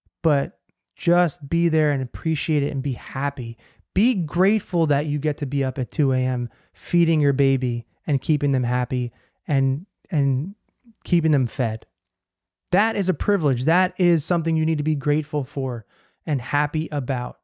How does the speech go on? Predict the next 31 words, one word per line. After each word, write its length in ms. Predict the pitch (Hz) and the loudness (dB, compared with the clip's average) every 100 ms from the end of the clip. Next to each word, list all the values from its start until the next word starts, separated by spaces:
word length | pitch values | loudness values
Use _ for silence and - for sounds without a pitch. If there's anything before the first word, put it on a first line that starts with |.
| _ _ _ _ | _ _ _ _
And 140 | 156 151 | -4 -4
it's 160 | 147 | -4
the 120 | 156 | -4
hardest 480 | 139 165 160 156 - | -2 2 2 2 0
thing. 340 | 160 151 135 127 | 0 0 0 -2
I 220 | 147 147 143 | 0 0 2
know, 280 | 156 147 127 | 2 4 2
trust 400 | - 151 143 143 | 0 0 0 -2
me. 240 | 131 113 _ _ _ _ | -6 -6 _ _ _ _
Even 260 | 165 170 175 | 0 2 2
me 140 | 170 | 2
saying 400 | 151 170 160 160 | 0 0 2 2
it, 120 | 135 | 2
I'm 120 | 127 135 | 0 -2
like, 320 | 139 135 - _ _ _ _ _ - | -2 -4 -8 _ _ _ _ _ 0
I 120 | 170 | 0
wish 280 | 160 190 196 | 2 0 0
I 60 | |
could 140 | 175 170 | 0 0
be 80 | |
saying 260 | 151 170 170 | 0 0 0
this 180 | 160 - | 0 -4
to 120 | - | -2
me 540 | 151 160 170 127 131 _ _ _ _ - | 2 2 2 0 -6 _ _ _ _ -2
back 220 | 151 147 | -2 0
when 140 | 160 | -2
Winnie 200 | 151 147 | 0 0
was 140 | 143 131 | 0 -2
born. 380 | 135 131 110 - | -4 -8 -10 -6
I 140 | 143 143 120 | -2 -2 -4
genuinely 720 | - 180 185 180 165 151 | 0 2 2 2 2 0